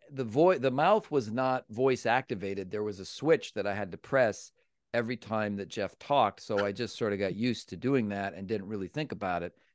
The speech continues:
And it made the mouth do that, and the head swivel, and the eyes blink. And of course,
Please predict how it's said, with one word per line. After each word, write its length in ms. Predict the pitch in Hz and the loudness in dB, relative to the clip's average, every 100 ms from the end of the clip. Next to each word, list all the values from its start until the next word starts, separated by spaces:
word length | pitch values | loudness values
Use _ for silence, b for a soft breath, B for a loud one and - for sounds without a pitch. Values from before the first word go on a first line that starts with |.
| - | -8
And 120 | 110 | -6
it 60 | |
made 180 | 113 107 | -4 -4
the 40 | 104 | -4
mouth 200 | 104 92 | -6 -6
do 100 | 98 | -4
that, 300 | 113 131 123 | 2 2 2
and 140 | 90 90 | -6 -10
the 40 | |
head 240 | 90 123 107 | -2 -2 -2
swivel, 480 | - 120 107 110 | 0 2 2 0
and 120 | 85 90 | -2 -8
the 100 | - | -4
eyes 300 | 117 120 101 | -2 -2 -2
blink. 360 | 113 104 101 _ _ _ _ _ _ - | -2 -2 -2 _ _ _ _ _ _ 0
And 180 | 151 151 | 2 2
of 120 | 127 | 2
course, 380 | 185 156 - | 8 8 6